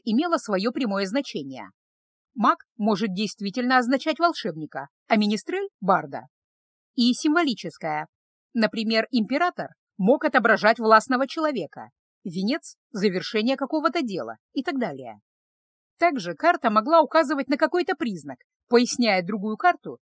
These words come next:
или указывая на то свойство, которое поможет решению проблемы. Гонец — скорость, рыцарь — мужество, ремесленник — мастерство и так далее. И если с цифрами и картинками всё обычно было более-менее понятно,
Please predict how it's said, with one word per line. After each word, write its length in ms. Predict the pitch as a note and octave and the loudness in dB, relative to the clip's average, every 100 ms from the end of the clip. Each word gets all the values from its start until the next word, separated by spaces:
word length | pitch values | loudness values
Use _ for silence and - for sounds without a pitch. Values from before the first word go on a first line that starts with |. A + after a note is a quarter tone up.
| _ - | _ 0
или 200 | C4+ C4 | 2 2
указывая 680 | C4+ - C4 E3+ F#3+ G3 | 0 4 4 4 0 0
на 140 | G3+ G#3 | 2 0
то 160 | A#3+ | 0
свойство, 500 | - D#4 F4+ - F#3 | -2 -2 -2 -4 -8
которое 420 | - G#3+ F4+ E4 G#3+ | -4 -2 2 2 2
поможет 480 | G3+ G3 A#3 D#4+ | 2 2 0 -2
решению 420 | C4 A3 - F#3 G3 | -4 -2 -2 -2 -2
проблемы. 520 | D#4+ C4 F3 B2+ - _ _ _ _ _ | -2 -2 -6 -8 -18 _ _ _ _ _
Гонец — 500 | F#3 F#3+ D4+ - - _ | -2 0 0 -4 -18 _
скорость, 680 | - G#3+ F#3 F3 E3+ - _ _ - | -8 -2 -2 -2 -6 -16 _ _ -8
рыцарь — 440 | A3+ F4+ - C3 _ | -6 -4 -8 -12 _
мужество, 680 | G3 G#3 G3+ F3 - E3 D3+ - _ _ | -2 0 0 -4 -10 -8 -8 -10 _ _
ремесленник — 680 | - A3+ F4 - G3 D#3 - _ | -2 0 -2 -6 -10 -10 -14 _
мастерство 720 | B3+ C4 F4+ D#4 - E3+ B2 - _ _ | -4 -2 -6 -8 -10 -8 -8 -12 _ _
и 80 | - | -8
так 140 | D4+ | -6
далее. 340 | G#3+ C#3 A#2+ A#2+ _ _ _ _ _ _ _ | -6 -10 -14 -18 _ _ _ _ _ _ _
И 80 | - | -4
если 440 | C4 A#3+ C#4 - D4 | -2 0 -4 -4 -6
с 60 | |
цифрами 480 | - D#4 C4+ C4 B3+ | -2 -4 0 0 0
и 40 | |
картинками 640 | B3+ D4 - G#3+ D#3 E3+ E3+ | 0 -2 -2 -8 -6 -10 -10
всё 240 | - D4+ | -4 -2
обычно 420 | G3 C4 - G3+ | -2 -4 -6 -6
было 240 | F3+ C4+ F3+ | -4 -2 0
более-менее 640 | C#4 B3 F#3+ B3 B3 F#3+ | 0 0 0 -2 -2 -2
понятно, 480 | D4 F4+ F#4+ G#3 | -4 -4 -6 -8